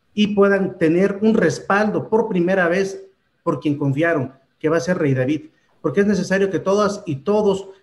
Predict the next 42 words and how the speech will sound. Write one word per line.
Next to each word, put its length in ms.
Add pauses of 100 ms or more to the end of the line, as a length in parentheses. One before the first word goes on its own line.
tengamos 420
las 120
mismas 340
oportunidades, 920
no 100
nada 200
más 200
unos 200
cuantos 360
como 220
siempre. 440 (300)
Es 160
muy 240
importante 580
que 100
esto, 460 (260)
eh, 140
suceda 800
en 80
nuestra 280
capital, 640
pero 200
también 540 (120)
que 100
no 140
sea 200
nada 280
más, 360
eh, 420 (240)
para, 440
para 160
algunos, 460
sino 280
que 120
de 100
verdad 260
tengan 220
las 100
mismas 160
posibilidades, 480 (160)
tanto 300
los, 340